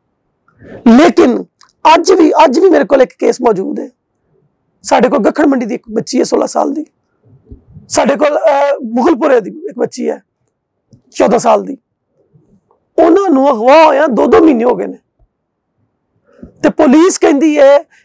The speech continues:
ਕਿ ਜਿਵੇਂ ਇਹਨਾਂ ਦਾ ਮਾਂ ਪਿਓ ਸਾਨੂੰ ਦੱਸੇ ਵੀ ਅਸੀਂ ਕਿਹਨੂੰ ਜਾ ਕੇ raid ਕਰੀਏ, ਕਿਹਨੂੰ ਜਾ ਕੇ ਫੜੀਏ। ਉਹਨਾਂ ਦੀਆਂ ਬੱਚੀਆਂ ਨੂੰ ਦੋ ਦੋ ਮਹੀਨੇ ਹੋ ਗਏ ਨੇ, ਉਹ ਕੋਈ ਨਹੀਂ ਆਈਆਂ। ਇਹ ਤੇ ਇਹਨਾਂ ਨੇ ਦੋ ਹਫ਼ਤਿਆਂ 'ਚ case ਕਰ ਦਿੱਤਾ। ਬ-, ਅਹ, ਪੁਲਿਸ ਨੇ ਬੜਾ ਅੱਛਾ ਕੀਤਾ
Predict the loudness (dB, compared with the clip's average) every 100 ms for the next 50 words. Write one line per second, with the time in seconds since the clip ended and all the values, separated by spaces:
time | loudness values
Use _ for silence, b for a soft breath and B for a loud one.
0 | -4 2 4 4 4 2 2 4 2 4
1 | 2 4 2 0 -2 -2 -2 -2 -2 0
2 | 2 2 2 0 0 -2 -8 -8 -14 _
3 | _ _ _ _ _ _ _ -2 0 2
4 | 2 0 -4 -8 -10 -16 _ _ _ _
5 | _ _ _ _ _ _ _ _ _ _
6 | _ _ _ _ _ _ _ -10 -4 -2
7 | -2 -2 -4 -4 -4 -4 -2 -2 -2 -2
8 | -2 -4 -2 -4 -4 -6 -8 -10 -12 -14
9 | _ _ _ _ _ B B -4 -2 -2
10 | 0 0 -2 -2 -6 -4 -4 -4 -4 -6
11 | -2 -4 -2 -2 -2 -2 -4 -4 -6 -2
12 | 0 0 -2 -8 -6 -6